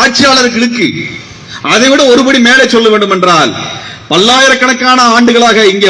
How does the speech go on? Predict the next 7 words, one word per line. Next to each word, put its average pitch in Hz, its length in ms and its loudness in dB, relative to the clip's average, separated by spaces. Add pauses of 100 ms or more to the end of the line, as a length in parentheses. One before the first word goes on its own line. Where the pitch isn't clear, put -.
வாழ்ந்த 233 380 0
தமிழனுக்கு 226 560 2 (420)
நிலம் 240 320 2
இல்லை, 214 240 2 (360)
ஆனால் 196 280 0
வடநாட்டில் 277 540 0
இருந்து 254 180 0